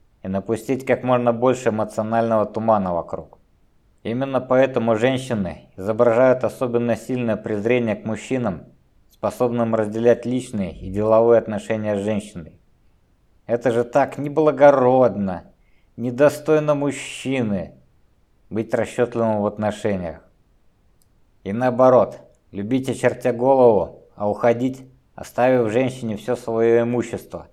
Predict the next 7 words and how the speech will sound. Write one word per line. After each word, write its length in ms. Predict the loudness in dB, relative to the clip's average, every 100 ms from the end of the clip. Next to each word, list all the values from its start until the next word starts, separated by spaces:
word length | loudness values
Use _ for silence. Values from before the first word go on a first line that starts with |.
| _ _ _ _
кроме 300 | -8 -4 -2
пары 320 | 4 6 6
своих 240 | 2 -2
старых 460 | -2 0 2 2 0
носок. 460 | -8 -6 -6 -6 -14 _ _ _ _ _ _
Очень 340 | -8 -6 -6 -2
благородно 720 | 0 4 6 6 4 2 -12